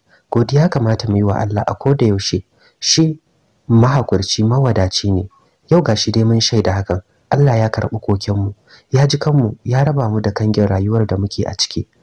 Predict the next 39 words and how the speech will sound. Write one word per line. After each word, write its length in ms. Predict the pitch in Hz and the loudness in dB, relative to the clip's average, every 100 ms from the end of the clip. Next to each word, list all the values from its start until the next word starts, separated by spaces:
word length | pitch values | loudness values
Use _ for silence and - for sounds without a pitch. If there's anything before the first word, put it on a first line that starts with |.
| _ - _ - | _ -20 _ -2
A 80 | 120 | 2
yau 260 | 135 113 _ - | 2 -2 _ 0
mu 180 | 127 139 | 4 4
masu 320 | 123 107 104 | 2 0 -2
ƴanci 420 | 107 104 - 101 | -2 -2 -2 -2
ne. 160 | 95 95 _ _ _ _ _ _ _ 110 | -2 -6 _ _ _ _ _ _ _ 0
Za 200 | 135 151 | 2 2
mu 60 | |
shaki 360 | 147 110 101 80 | 0 0 -2 -2
iskar 300 | 120 - 117 104 | -2 -2 -2 0
duniya 400 | 98 104 101 95 | 0 2 2 0
son 220 | - 117 | 0 0
ranmu 240 | 107 98 | 2 0
ba 160 | 98 98 | 0 -2
tare 280 | 104 104 123 | -2 -2 0
da 80 | 110 | 2
wani 260 | 101 101 104 | 2 2 2
ya 80 | |
yi 120 | 104 104 | 0 0
mana 200 | 107 104 | 0 -2
iyaka 380 | - 101 - 101 | -4 -6 -2 -4
da 100 | - | -4
ita 220 | - 98 | -6 -6
ba." 140 | 104 - _ _ _ _ _ _ - | -8 -12 _ _ _ _ _ _ 0
Murmushi 500 | 120 131 151 - 185 | 2 4 2 2 2
ne 160 | 180 135 | 4 4
ya 60 | |
bayyana 380 | 123 110 110 107 | 2 2 2 0
akan 240 | - 107 104 | -2 -6 -4
fuskokinsu. 720 | 107 - 101 - 101 - - _ _ _ - | -6 -2 -4 -2 -4 -4 -10 _ _ _ -10
Cikin 240 | - 180 | 0 2
shekshekar 540 | 196 185 - 214 113 113 | 2 0 0 0 0 0
kuka 320 | 120 - 131 | 0 0 -2
Aziza 340 | 120 101 107 104 | 0 -2 -2 -2
ta 100 | 107 | 0
soma 300 | - 113 101 | 0 0 2
magana 380 | 98 101 101 98 | 0 2 2 2
tana 260 | 101 98 | 0 -2
faɗin, 300 | 95 - 98 | -2 -4 -6